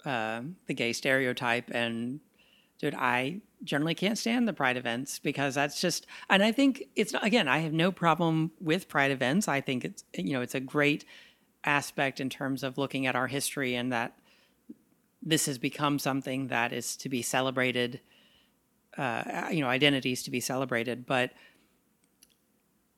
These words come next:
I think for me, it's something that I don't feel the need to wear my cutoff T-shirt with a ra-,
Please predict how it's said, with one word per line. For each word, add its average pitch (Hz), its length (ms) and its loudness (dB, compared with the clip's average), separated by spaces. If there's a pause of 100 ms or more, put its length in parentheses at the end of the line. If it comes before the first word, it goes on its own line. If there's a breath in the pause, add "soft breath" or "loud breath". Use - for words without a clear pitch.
(280)
I 147 120 2
think 170 260 0
for 160 120 -4
me, 156 260 2
it's 143 180 -2
something 139 440 0
that 127 140 2
I 127 200 2 (1200)
don't 147 480 0
feel 139 280 0
the 135 100 0
need 131 400 0
to 123 560 -4 (880 soft breath)
wear 143 280 6
my 131 280 4
cutoff 135 480 0
T-shirt 135 880 -2
with 139 160 -2
a 131 60 -4
ra-, 143 160 -4